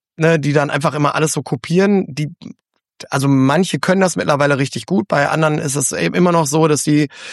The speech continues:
äh, dass so ein bisschen sehr viel Interpretation bei den Zitaten mit dabei ist und dann kriegt das immer eine Welle.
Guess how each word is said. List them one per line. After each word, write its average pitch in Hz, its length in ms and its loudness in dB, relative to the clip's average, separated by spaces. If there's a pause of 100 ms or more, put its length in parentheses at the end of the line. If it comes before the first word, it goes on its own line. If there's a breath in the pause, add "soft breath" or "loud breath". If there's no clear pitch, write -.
(180 loud breath)
äh, - 120 -2
dass 143 160 2
so 160 60 2
ein 147 80 4
bisschen 147 380 0
sehr 147 200 2
viel 156 180 -4
Interpretation 160 920 0
bei 165 140 2
den 165 240 0 (100)
Zitaten 165 800 -2
mit 160 200 0
dabei 156 320 4
ist 170 180 -4 (260 loud breath)
und 131 140 -4
dann 143 140 2
kriegt 160 200 -2
das 147 120 0
immer 147 120 2
eine 123 160 2
Welle. 135 340 2